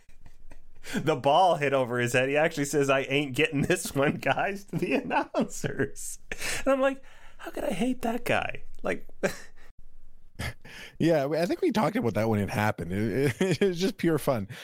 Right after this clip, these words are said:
Speaker 2: So, I guess back to the, the, the question, I,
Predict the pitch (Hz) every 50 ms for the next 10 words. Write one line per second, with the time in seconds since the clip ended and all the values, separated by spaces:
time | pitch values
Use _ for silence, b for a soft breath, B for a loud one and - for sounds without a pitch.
0 | B B B B - 202 202 196 180 - - _ _ _ _ _ _ _ _ _
1 | - 180 180 233 247 - - - 160 - - - 170 147 127 - 196 175 156 147
2 | 151 147 147 139 135 127 - B B B B B B B _ - 120 - - -
3 | 139 156 170 - - - 107 104 113 123 - 135 147 160